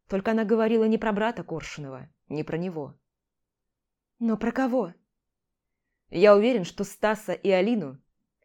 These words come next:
держали на тот случай, чтобы они контролировали девушку, вошли в доверие и приглашали, чтобы усыпить и дать наркотик, чтобы озлобить против сестры". "Но зачем?"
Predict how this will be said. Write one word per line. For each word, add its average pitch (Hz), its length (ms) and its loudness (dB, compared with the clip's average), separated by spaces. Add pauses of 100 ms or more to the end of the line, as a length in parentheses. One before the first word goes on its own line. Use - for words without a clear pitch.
(200)
держали 202 380 2
на 196 120 -2
тот 196 200 -6
случай, 247 360 -6
чтобы 185 300 -2
они 214 220 0
контролировали 220 640 0
девушку, 214 640 -6 (360)
вошли 196 300 2
в 180 60 -2
доверие 185 440 0
и 214 100 -4
приглашали, 196 800 -4 (160)
чтобы 202 300 2
усыпить 208 540 -4
и 190 60 -2
дать 175 220 -2
наркотик, 214 640 -6 (220)
чтобы 190 320 0
озлобить 190 520 -2
против 170 260 -6
сестры". - 520 -8 (1300)
"Но 214 220 -2
зачем?" 233 680 -2